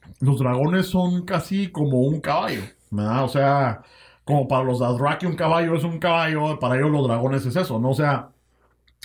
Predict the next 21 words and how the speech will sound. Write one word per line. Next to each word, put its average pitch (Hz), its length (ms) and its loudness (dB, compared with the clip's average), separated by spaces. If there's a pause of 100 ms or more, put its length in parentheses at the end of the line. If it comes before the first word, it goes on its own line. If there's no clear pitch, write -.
(140)
son 139 200 0
criaturas 165 380 0
inteligentes, 156 840 0 (440)
súper 147 360 0
enormes, 165 500 2
pero, 131 300 0
o 113 40 0
sea, 135 380 -2 (480)
los 139 300 0
usan 190 320 -2
para 104 320 -2
la 87 140 -12
guerra, 95 380 -8
los 101 140 -6
usan 202 300 -2
para 104 500 -2
dominar 104 540 -2
y 101 60 -6
todo 123 200 0
eso. 147 100 -2
Entonces, 151 640 -2